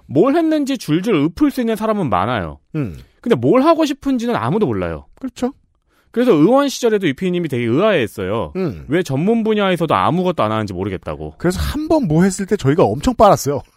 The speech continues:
Speaker 1: 아, 네.
Speaker 2: <laughs> "저거 잘한다. 드디어 나왔다." 이러면서.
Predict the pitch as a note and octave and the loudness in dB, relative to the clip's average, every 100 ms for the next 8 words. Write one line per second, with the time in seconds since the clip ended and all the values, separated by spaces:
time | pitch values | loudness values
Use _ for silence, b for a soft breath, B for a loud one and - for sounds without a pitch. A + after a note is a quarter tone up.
0 | - - - D#3+ D#3 D#2 - - - - | -2 0 -2 2 2 0 -10 -20 -12 0
1 | E3 G3 D#4 D4 F#3 A3 B3 A#3 - F3+ | 2 6 6 6 4 2 4 0 0 0
2 | D4 C4+ A3 - C#3+ A2 C3+ D3+ C#3+ A#2 | 0 4 4 6 2 2 2 2 2 -2
3 | F2 | -4